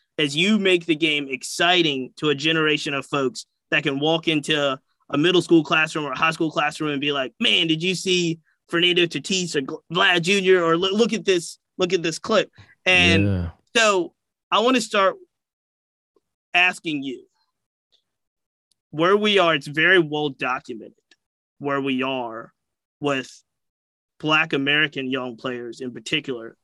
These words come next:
Speaker 1: playing in Major League Baseball. I think we're down to about eight percent, and that's actually a little bit on the s-, on the slight increase. Um, where we were in, you know, throughout the seventies and late eighties, we were about twenty percent.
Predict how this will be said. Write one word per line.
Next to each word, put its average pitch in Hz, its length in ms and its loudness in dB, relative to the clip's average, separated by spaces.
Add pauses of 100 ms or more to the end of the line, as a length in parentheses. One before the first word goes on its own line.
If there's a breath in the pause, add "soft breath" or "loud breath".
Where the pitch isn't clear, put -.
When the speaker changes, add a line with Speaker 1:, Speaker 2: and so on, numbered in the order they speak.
(260)
Speaker 1:
playing 139 280 0
in 127 100 -2
Major 127 260 -6
League 117 160 -12
Baseball. 117 320 -14
I 123 40 -16
think 135 160 -6
we're 127 80 -6
down 127 320 -4
to 120 60 -10
about 131 360 -2
eight 143 180 -4
percent, 135 400 -4
and 139 100 -6
that's 165 200 0
actually 139 240 -4
a 127 40 -4
little 139 220 -2
bit 135 140 -4
on 131 100 -6
the 120 60 -12
s-, - 160 -14 (200)
on 143 140 -4
the 127 60 -8
slight 135 320 -6
increase. - 560 -6 (720)
Um, 127 500 0 (540)
where 147 220 0
we 143 140 2
were 135 480 0 (100)
in, 139 300 2
you 147 120 2
know, 127 240 -6 (420)
throughout 151 280 4
the 139 100 -10
seventies 147 540 -2
and 127 100 -8
late 131 200 0
eighties, 139 520 0
we 139 100 -8
were 131 120 -2
about 127 380 -6
twenty 175 400 2
percent. - 380 -16